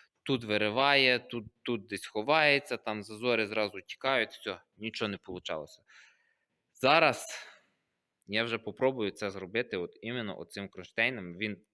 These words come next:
жорсткий, він буде відносно, буде тримати форму крила.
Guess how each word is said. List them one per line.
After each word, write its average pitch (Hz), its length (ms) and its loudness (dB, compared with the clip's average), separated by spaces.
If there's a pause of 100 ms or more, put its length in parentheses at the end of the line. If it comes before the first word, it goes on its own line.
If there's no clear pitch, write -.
жорсткий, 113 640 -2
він 110 340 -6
буде 120 500 -2 (560)
відносно, 120 840 0 (260)
буде 127 400 2
тримати 110 680 -2
форму 104 480 -2
крила. 98 400 0